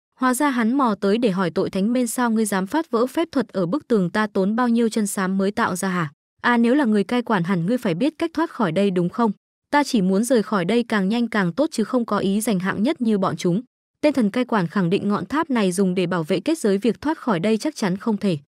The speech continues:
Dù anh đã nói hết nước hết cái mà thằng cha cứng đầu điếu thèm nghe, còn tính đụng chân đụng tay với bọn họ nữa chứ.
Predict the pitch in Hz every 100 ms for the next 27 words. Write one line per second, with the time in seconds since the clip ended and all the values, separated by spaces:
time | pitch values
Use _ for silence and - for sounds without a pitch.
0 | _ _ _ - 233 254 285 294 247 233
1 | 214 247 320 339 320 339 220 196 240 233
2 | 208 180 233 214 196 214 220 180 190 202
3 | 226 180 220 214 190 165 180 214 240 190
4 | 220 208 - 185 226 208 185 214 190 180
5 | 160 185 220 185 185